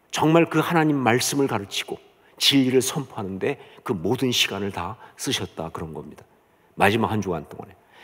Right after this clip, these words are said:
자, 그런 가운데 있었던 일이 뭐냐? 그게, 예, 가난한 과부의 두 렙돈 헌금 이야기가 그 중에 있는 거예요. 가난한 과부의 두 렙돈 헌금 이야기. 자, 근데 여러분, 여기서 우리가 먼저 알아야 할 것이 뭐냐면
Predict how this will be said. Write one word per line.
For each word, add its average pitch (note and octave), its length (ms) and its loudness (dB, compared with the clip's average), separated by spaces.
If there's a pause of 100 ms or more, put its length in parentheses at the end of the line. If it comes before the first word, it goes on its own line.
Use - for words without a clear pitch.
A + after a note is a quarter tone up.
(100)
자, - 100 -6
그런 F3+ 380 6
가운데 C#3+ 340 4
있었던 A#2 400 2
일이 G2+ 140 0
뭐냐? E2+ 360 -2 (380)
그게, A2 420 2 (300)
예, D#2 80 -10
가난한 F#2+ 460 0
과부의 F#2 500 4 (320)
두 G#2 220 0
렙돈 F2+ 460 2 (320)
헌금 G2 360 0
이야기가 E2 560 -2 (200)
그 - 120 0
중에 F#2 160 0
있는 D2 260 -8
거예요. A#1+ 180 -16 (380)
가난한 F#2 380 0
과부의 F2 460 0 (260)
두 G#2+ 160 -2
렙돈 G2 500 2 (220)
헌금 F#2 280 -2
이야기. C#2+ 280 -10 (640)
자, G#2 300 0 (300)
근데 D#3 120 8
여러분, D#3 280 10
여기서 C#3+ 280 8
우리가 C#3 160 6
먼저 B2 220 6
알아야 A2 180 6
할 G#2+ 80 6
것이 G#2+ 200 0
뭐냐면 F#2 380 -2